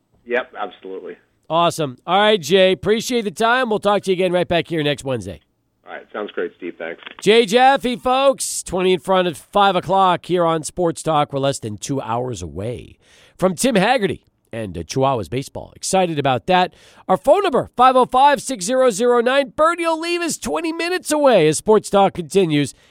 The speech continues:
Speaker 2: at six hundred E S P N El Paso. Sports Talk.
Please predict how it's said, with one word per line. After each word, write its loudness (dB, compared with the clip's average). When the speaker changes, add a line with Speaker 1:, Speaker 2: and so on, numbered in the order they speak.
Speaker 2:
at -10
six -2
hundred 0
E 0
S 0
P -2
N 0
El -2
Paso. -10
Sports 0
Talk. 0